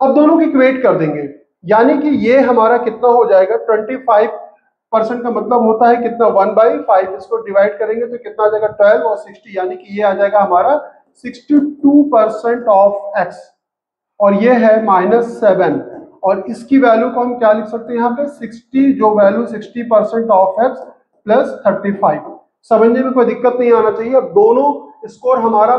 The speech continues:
पास मार्क के बराबर है। अगर ये अलग-अलग दो स्टूडेंट होते, यानी कि दोनों पास हो गए, दोनों पास के बराबर मार्क्स हैं, तो दोनों को इक्वेट किया मैंने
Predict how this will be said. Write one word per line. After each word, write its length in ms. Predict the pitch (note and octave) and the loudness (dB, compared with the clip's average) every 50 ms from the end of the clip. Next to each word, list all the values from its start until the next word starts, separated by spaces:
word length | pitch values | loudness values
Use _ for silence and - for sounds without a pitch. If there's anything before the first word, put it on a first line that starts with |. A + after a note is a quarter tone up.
| A#3+ - | 0 2
पास 320 | A3+ G#3 A3+ B3 B3 - - | 2 2 4 2 0 -2 -4
मार्क 300 | A3 G3+ G3+ G#3 G3+ - - | -2 0 0 0 -2 -4 -8
के 80 | - - | -4 -2
बराबर 380 | G#3 G3 F#3 F#3 F#3+ A3 A#3 G3 | 0 2 2 2 2 2 0 0
है। 180 | E3+ E3+ D3 C3+ - - - _ _ _ - | 0 -2 -6 -6 -10 -14 -20 _ _ _ -6
अगर 200 | G3+ G3+ A#3 A#3 | -2 -2 -2 0
ये 80 | B3 A#3+ | 0 0
अलग-अलग 360 | A#3 A#3 A#3+ B3 B3 - F#3+ | 0 2 2 0 0 0 2
दो 180 | G#3+ A#3+ C4+ B3+ | 2 2 2 2
स्टूडेंट 360 | B3+ C4 C4+ A#3+ A#3+ A#3+ A3+ | -2 -4 -4 -4 -2 -2 0
होते, 200 | A3+ A3+ B3 C4 | -2 -2 -2 -2
यानी 160 | B3 A#3+ A#3+ | 0 0 -2
कि 100 | A#3+ B3 G#3+ | -2 -2 0
दोनों 220 | A3+ A#3 A#3 B3 - | 2 2 2 2 0
पास 280 | - A#3 G#3+ A3 A3 - | 2 2 2 0 0 -4
हो 80 | G#3 G3 | -6 -6
गए, 120 | F3+ F#3 F3+ | -6 -6 -2
दोनों 240 | F#3+ G3+ A3 A#3+ - | -2 -2 0 0 0
पास 320 | - G#3 G3+ G#3 - - - | 2 2 2 0 -2 -6 -12
के 80 | - G#3+ | -8 -4
बराबर 300 | G#3 G3 F#3+ G#3+ A3 G#3+ | -2 -2 -2 -2 -4 -2
मार्क्स 300 | G3+ G3 F3+ E3+ - F3 | -2 -2 -2 -2 -6 -12
हैं, 100 | E3+ - | -14 -16
तो 80 | - | -10
दोनों 240 | - F#3+ G3+ G3+ A3+ | -2 0 0 0 0
को 80 | - - | -4 -8
इक्वेट 320 | - - G#3 G3+ G3+ G3+ | -8 -4 -2 0 0 -2
किया 220 | G3+ F#3 E3+ D#3+ | -4 -6 -6 -4
मैंने 280 | D#3 D#3 D#3+ D#3 C4 | -4 -4 -4 -4 -6